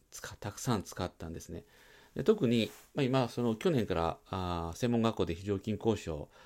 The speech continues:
やらせてもらってるんですが、まあ、学生たちにですね、対して共感っていう言葉をよく使いました。あと、例えばですね、一つは、その、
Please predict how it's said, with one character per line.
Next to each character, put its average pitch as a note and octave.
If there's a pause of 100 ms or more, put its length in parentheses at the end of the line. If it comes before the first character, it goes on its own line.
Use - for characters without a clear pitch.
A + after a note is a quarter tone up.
(300)
や G2
ら G2
せ G2
て -
も G2
ら G2+
っ F#2+
て G2+
る G2
ん F2
で E2
す -
が、 G2 (120)
ま C#3
あ、 B2
学 C3+
生 F3
た B2+
ち F#2
に E2+
で D#2
す -
ね、 F#2+ (440)
対 A2+
し -
て G#2+ (100)
共 C3+
感 A2
っ -
て -
い F#2
う -
言 F#2+
葉 E2+
を E2+
よ G#2+
く F2
使 G2
い F2+
ま F2+
し -
た。 - (1040)
あ B2+
と、 -
例 B3
え -
ば B2
で G2
す -
ね、 G2+
一 G3+
つ -
は、 A2
そ G2
の、 F2+